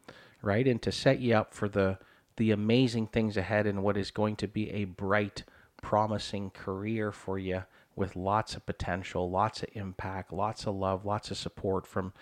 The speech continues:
so many people who are big fans of yours. And, uh, yeah, I mean, uh, this is, this is it. That's the big time. So great recap on twenty twenty-two, and let's dial it back a bit here, 'cause we're in the m-, middle of winter. We had, I don't know, they said there was a snowstorm last week. Yeah, it was, it was a bit tense out,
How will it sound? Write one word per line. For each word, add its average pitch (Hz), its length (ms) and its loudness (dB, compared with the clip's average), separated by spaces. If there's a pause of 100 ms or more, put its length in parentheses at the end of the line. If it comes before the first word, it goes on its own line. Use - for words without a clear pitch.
(160)
so - 260 4
many 160 220 2
people 127 400 -2
who 110 80 2
are 101 100 6
big 104 300 -2
fans 104 400 0
of 95 120 -2
yours. 90 380 0
And, 92 260 -4
uh, 92 240 2 (760)
yeah, 147 260 6
I 107 180 6
mean, 117 360 2
uh, 110 320 6 (340)
this - 220 -2
is, 139 200 -2
this 139 260 2
is 123 120 0
it. - 220 4
That's - 200 0
the 143 80 6
big 156 260 4
time. 101 280 2
So 143 200 8
great 233 300 6
recap 185 460 6
on 127 120 6
twenty 135 260 4
twenty-two, 117 640 4
and 107 100 0
let's 226 220 4
dial 269 280 6
it 175 100 4
back 120 240 2
a 104 40 -4
bit 76 200 -4
here, 90 180 -4
'cause 107 180 -4
we're 127 180 4
in 185 100 6
the 160 80 4
m-, 139 120 0 (300)
middle 147 260 6
of 117 80 6
winter. 107 360 2
We 113 100 2
had, 120 320 2 (380)
I 330 100 8
don't 349 140 8
know, 131 160 10
they 156 100 10
said 294 240 4
there 285 100 6
was 170 140 4
a 117 80 6
snowstorm 123 720 4
last 104 300 2
week. 120 200 0
Yeah, 233 260 4
it 277 180 4
was, 311 180 4
it 277 160 4
was 311 220 4
a 185 60 4
bit - 280 0
tense - 380 0
out, 117 180 4